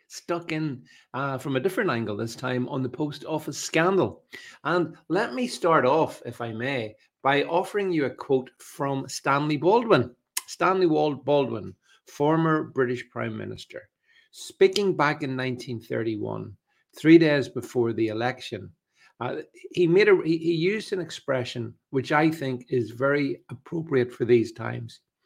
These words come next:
He talked about, quote, "power without responsibility, the prerogative of the harlot throughout the ages." And you get what he's saying,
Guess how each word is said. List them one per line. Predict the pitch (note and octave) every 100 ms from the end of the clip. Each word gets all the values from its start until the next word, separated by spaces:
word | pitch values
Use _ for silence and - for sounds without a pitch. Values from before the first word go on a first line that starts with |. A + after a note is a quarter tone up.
| _ - - _
He | E3
talked | E3 A3+ A3+ A3
about, | E3+ D3+ -
quote, | - D3 C3 C3+ _ _ _ _ _ -
"power | F3+ F#3+ G#3+ G#3 F#3 - _ D3
without | C#3 D3 C#3
responsibility, | C3 - - C3 A#2+ A#2 B2 A2+ G#2+ G#2+ G2 _ _ _ _ _ _
the | C3
prerogative | B2 - D3 D#3 G3 A3 G3+ -
of | D3 -
the | B2+
harlot | - D3+ D#3+ E3 E3 - _ _ -
throughout | C#3+ B2+ C3 C3 -
the | C3 B2 C3+ A#2+
ages." | A#2 - - - - _ _ _ _ _ _ _ -
And | B2+ A#2+
you |
get | A#2+ C#3 A#2+
what | G#2
he's | G#2 -
saying, | A#2 A2+ A2